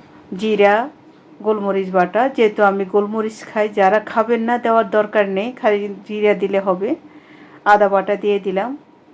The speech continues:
তারপরে কাঁচামরিচ দিয়ে দিলাম। কাঁচামরিচ দেওয়ার পরে একটুখানি গুঁড়ামরিচ দিয়ে দিলাম কালারের জন্য, আর এক চিমটে হলুদের গুঁড়া দিয়ে দিলাম। তারপরে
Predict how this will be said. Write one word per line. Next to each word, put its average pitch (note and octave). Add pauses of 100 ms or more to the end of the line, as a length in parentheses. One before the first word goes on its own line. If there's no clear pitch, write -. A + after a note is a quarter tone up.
(2000)
তারপরে G3+
কাঁচামরিচ A#3
দিয়ে A3+
দিলাম। G#3 (800)
কাঁচামরিচ B3+ (100)
দেওয়ার A#3+ (160)
পরে G#3 (760)
একটুখানি B3
গুঁড়ামরিচ G#3+
দিয়ে G#3
দিলাম G3+ (220)
কালারের F#3
জন্য, F#3+ (920)
আর G#3 (160)
এক G3
চিমটে F#3+
হলুদের F#3+
গুঁড়া F#3
দিয়ে F3+
দিলাম। F#3 (1400)
তারপরে A3+